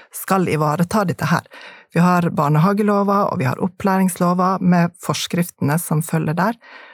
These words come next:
Og jeg tenker at hvis vi ser på opplæringslova, for eksempel, så, eh, s-, anser jeg at, eh, formålet med opplæringa, punkt paragraf en en og paragraf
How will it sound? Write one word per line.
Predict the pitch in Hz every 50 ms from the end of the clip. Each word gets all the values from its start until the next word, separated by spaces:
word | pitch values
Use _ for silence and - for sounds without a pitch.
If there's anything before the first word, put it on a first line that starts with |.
| - - _ _ _ _ _ _
Og | - 233
jeg | -
tenker | - 240 208 196 - 247
at | 233 233 220
hvis | 220 226 - -
vi | 214 185
ser | - - 226 208 196
på | - - -
opplæringslova, | 180 - - 175 151 - - - - - - 131 123 - 127 -
for | - 135 139
eksempel, | 143 - - 143 127 - 190 233
så, | 240 - - - - 262 262 262 269 - _ _ _ -
eh, | - 214 214 208
s-, | 202 - - - - - - _
anser | 233 247 240 220 - - - - - - -
jeg | - 196 180 180 -
at, | - 151 - - _ _ - 135
eh, | 139 147 - - - - - _ _ -
formålet | - - 175 165 170 190 202 214 208 196 175 123
med | 117 -
opplæringa, | - - - - - - - - 127 180 180 -
punkt | - 185 170 170 - _ _ - 170 -
paragraf | - 180 160 156 165 156 165 - - - - -
en | 170 160 165 - -
en | 180 180 202 240 247 - - - - - - - _ _ _
og | - 170 175
paragraf | - 165 156 147 151 147 151